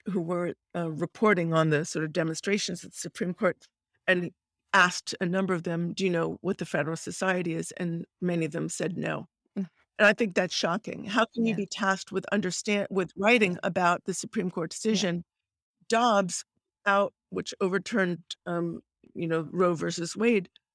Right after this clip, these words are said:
Speaker 1: without knowing what the Federalist Society is,
Speaker 2: Yeah.
Speaker 1: without knowing who Leonard Leo is? I
Speaker 2: Yeah.
Speaker 1: think that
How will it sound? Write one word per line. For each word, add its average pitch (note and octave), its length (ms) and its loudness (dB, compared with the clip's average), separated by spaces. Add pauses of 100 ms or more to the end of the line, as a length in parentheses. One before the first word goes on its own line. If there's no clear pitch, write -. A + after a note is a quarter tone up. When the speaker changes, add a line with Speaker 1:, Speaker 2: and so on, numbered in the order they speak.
Speaker 1:
without F#3 460 2
knowing F3+ 340 2
what E3 140 -2
the D#3+ 80 -10
Federalist D3 420 -4
Society - 480 -4
is, - 240 -10
Speaker 2:
Yeah. - 60 -2
Speaker 1:
without E3 260 2
knowing E3 260 -4
who F3+ 120 -8
Leonard E3 360 -2
Leo E3+ 280 -4
is? - 340 -14
I - 320 -16
Speaker 2:
Yeah. - 0 -
Speaker 1:
think G#3 160 2
that G3 180 6